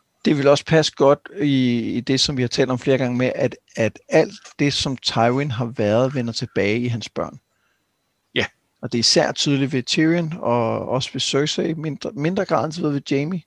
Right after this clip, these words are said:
Speaker 1: Øhm, måske fordi han jo i højere grad laver et opgør med, med faren, da han bliver, øh, bliver kongsvagt. Øhm, men,
Speaker 2: Ja.
Speaker 1: men det vil passe, altså, det vil passe fuldstændig med, at, at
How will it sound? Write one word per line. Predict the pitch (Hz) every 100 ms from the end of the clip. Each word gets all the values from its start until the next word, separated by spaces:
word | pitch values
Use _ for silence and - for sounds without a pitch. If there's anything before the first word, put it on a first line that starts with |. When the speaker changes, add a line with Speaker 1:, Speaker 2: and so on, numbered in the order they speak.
| _ _ -
Speaker 1:
Øhm, | 127 120 120 - 156 _ _ - _ _
måske | 147 131 - -
fordi | 156 156
han | 139 127
jo | 120 107
i | - -
højere | - 131 143
grad | 131 123
laver | 127 127
et | 131
opgør | 127 - 160 139
med, | 123 - -
med | 127
faren, | - 110 120
da | 123
han | 123 117
bliver, | - 113 107
øh, | 113 127 113 -
bliver | - 107
kongsvagt. | - 135 - 113 123 - - _ _ _ _ _ _ _ _ 127
Øhm, | 127 117 - 143 _ _ - - _ _ _
men, | 151 156 139
Speaker 2:
Ja. | 135
Speaker 1:
men | 131
det | 147
vil | 135
passe, | 151 151 - -
altså, | 190 107 123
det | 156
vil |
passe | 135 151 -
fuldstændig | 160 160 139
med, | 135
at, | - 117
at | 120